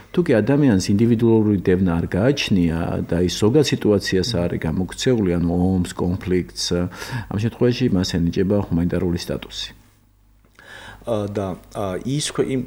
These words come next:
Speaker 2: საქართველოში შემოსული ლტოლვილების ნაწილი არის იმ ქვეყნებიდან, თუ არ ვცდები, სადაც ომი არ ყოფილა. იქ რა ვითარება არის? იქ ძირითადად რა მიზეზებმა განაპირობა ის, რომ, ა, მათ დატოვეს თავის ქვეყანა?
Speaker 1: ამ, ა,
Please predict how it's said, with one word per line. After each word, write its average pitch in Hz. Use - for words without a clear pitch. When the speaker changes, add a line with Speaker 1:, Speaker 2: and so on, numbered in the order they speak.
Speaker 2:
საქართველოში 131
შემოსული 123
ლტოლვილების 113
ნაწილი 104
არის 123
იმ 107
ქვეყნებიდან, 104
თუ 113
არ 104
ვცდები, 113
სადაც 113
ომი 101
არ 101
ყოფილა. 92
იქ 123
რა 107
ვითარება 90
არის? -
იქ 110
ძირითადად 107
რა 98
მიზეზებმა 101
განაპირობა 95
ის, -
რომ, 107
ა, -
მათ 95
დატოვეს 85
თავის 90
ქვეყანა? -
Speaker 1:
ამ, 104
ა, 110